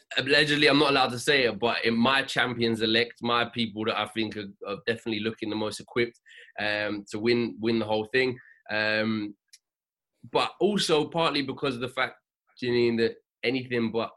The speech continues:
a chip is almost a failure after the amount of picks given away, the, the Leonard George trade, like, this is what it was all about. Um, it's Clippers versus the Dallas Mavericks. And again, like, it's, it's not an easy matchup.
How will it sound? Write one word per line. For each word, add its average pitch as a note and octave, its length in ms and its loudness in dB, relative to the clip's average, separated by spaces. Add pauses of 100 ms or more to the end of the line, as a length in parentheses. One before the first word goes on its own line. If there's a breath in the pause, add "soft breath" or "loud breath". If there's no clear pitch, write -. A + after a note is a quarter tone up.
a - 40 -10
chip B2+ 340 -4
is G2 200 -10 (120)
almost A2+ 400 -2
a G2 40 -12
failure G#2 460 0 (100)
after G#2 300 -6
the G2+ 100 -4
amount A2+ 260 -2
of - 120 -12
picks - 240 -8
given A#2 240 -4
away, A#2+ 500 4
the, G2+ 380 -8
the G2 200 -6 (380)
Leonard A#2+ 460 0 (240)
George B2 400 0
trade, A#2+ 480 2
like, G#2+ 180 -4
this B2 220 -4
is A2+ 160 -2
what A2 320 0
it F#2 100 -10
was G2+ 140 -8
all G#2+ 200 -4
about. G2+ 380 -2 (500 soft breath)
Um, G2+ 680 -6
it's G#2+ 200 -8
Clippers D3+ 360 -2
versus B2+ 400 -2
the A#2+ 80 -4
Dallas B2+ 340 0
Mavericks. B2 640 -4 (160)
And A#2 300 0
again, B2 360 0
like, G#2+ 260 -2 (380)
it's, - 320 -16
it's - 200 -14
not C#3+ 200 0
an A2 60 -4
easy A#2 300 -2
matchup. G#2+ 360 -4